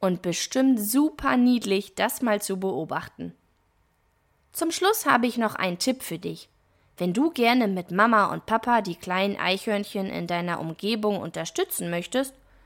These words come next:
schau gerne mal im Internet nach. Es gibt zahlreiche Organisationen, die sich um kranke oder verletzte Eichhörnchen kümmern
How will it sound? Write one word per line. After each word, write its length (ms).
schau 240
gerne 320
mal 220
im 100
Internet 520
nach. 320
Es 200
gibt 180
zahlreiche 640
Organisationen, 1040
die 140
sich 240
um 140
kranke 460
oder 240
verletzte 560
Eichhörnchen 640
kümmern 380